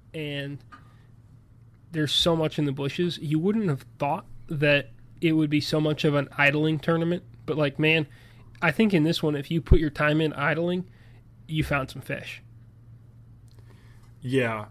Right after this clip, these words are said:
Speaker 2: it was also really interesting, uh, how the majority of the top ten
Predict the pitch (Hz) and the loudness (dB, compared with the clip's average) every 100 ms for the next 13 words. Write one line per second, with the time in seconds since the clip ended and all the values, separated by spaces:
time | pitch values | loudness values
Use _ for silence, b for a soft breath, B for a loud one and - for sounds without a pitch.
0 | - 185 190 156 220 233 180 131 131 123 | 0 0 2 0 0 0 0 4 2 2
1 | 120 117 117 120 110 - 110 110 - B | 0 -4 -4 -6 -6 -6 -8 -8 -14 B
2 | B B B - 117 110 104 - - 143 | B B B -10 -6 -6 -8 -12 -8 -4
3 | 131 127 120 - - - 147 127 135 127 | -2 -2 -4 -12 -20 -18 -10 -4 0 0
4 | 117 139 147 165 139 117 107 - 143 - | 0 2 2 2 -2 -2 -6 -6 -8 -8
5 | - 147 127 113 104 | -6 -2 -2 -2 -6